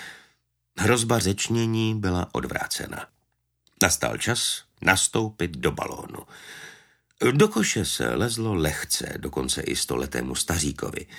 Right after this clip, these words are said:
Měli tu mobilní schůdky se šesti stupni na vnější a třemi na vnitřní straně koše.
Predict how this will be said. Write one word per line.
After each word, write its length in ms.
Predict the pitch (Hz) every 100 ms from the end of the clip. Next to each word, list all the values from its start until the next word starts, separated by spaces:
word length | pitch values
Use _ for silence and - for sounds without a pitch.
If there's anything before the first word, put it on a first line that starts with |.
| - - _ -
Měli 340 | 76 92 95 87
tu 180 | 85
mobilní 600 | 71 73 80 90 76 80
schůdky 480 | 78 - 104 - 64
se 180 | - -
šesti 420 | - - - -
stupni 460 | - - 73 69 58
na 140 | 62
vnější 640 | 71 76 87 82 95 120 -
a 140 | -
třemi 440 | - - 69 73
na 140 | 82 67
vnitřní 520 | 69 69 67 76 76
straně 360 | - 62 60 71
koše. 420 | - - -